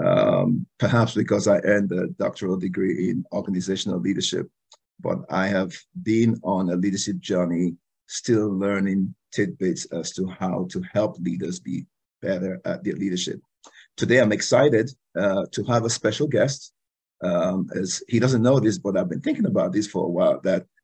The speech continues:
at some point I'm gonna have to get this guy on the chair. And, uh, it took quite some, uh, doing, and we're honored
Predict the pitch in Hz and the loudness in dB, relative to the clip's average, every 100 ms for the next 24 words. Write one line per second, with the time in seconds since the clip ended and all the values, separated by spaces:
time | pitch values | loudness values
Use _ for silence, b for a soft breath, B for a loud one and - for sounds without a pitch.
0 | _ 131 135 - 156 139 123 107 104 127 | _ 0 0 0 -2 2 2 2 0 0
1 | 110 107 107 90 92 95 95 - 95 90 | 0 2 0 -2 -2 -2 -2 -4 0 0
2 | 92 - 92 80 - _ _ _ - 92 | -2 -2 0 0 -4 _ _ _ -4 0
3 | 92 95 95 92 - - 120 139 135 117 | 0 2 2 2 2 0 0 -2 0 4
4 | 110 120 113 87 95 90 90 - 113 104 | 4 4 -2 -2 0 0 -2 0 2 4
5 | 107 139 _ - 101 98 92 101 90 110 | 2 -2 _ -6 -4 -2 -2 -2 -4 0
6 | 131 120 107 | 2 4 0